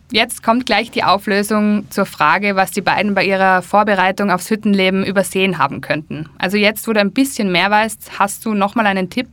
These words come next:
was Manuela und Christoph nicht so ganz auf dem Schirm hatten und wo sie vielleicht ein bisschen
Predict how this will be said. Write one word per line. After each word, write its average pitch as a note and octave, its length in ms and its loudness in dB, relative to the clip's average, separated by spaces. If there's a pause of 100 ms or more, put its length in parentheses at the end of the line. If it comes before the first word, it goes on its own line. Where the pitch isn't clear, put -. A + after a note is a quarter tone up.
(120)
was G3 260 -2
Manuela F#3+ 400 0
und A3 80 -2
Christoph G#3+ 400 -6
nicht G#3+ 240 -6
so G#3 80 -8
ganz F#3 320 -2
auf G3+ 140 -2
dem G#3 100 -6
Schirm A3 260 -2
hatten A3 220 -4
und G3+ 100 -4
wo F#3+ 80 -2
sie G3+ 120 -4
vielleicht G3 300 -4
ein F#3+ 80 -6
bisschen G#3 460 -4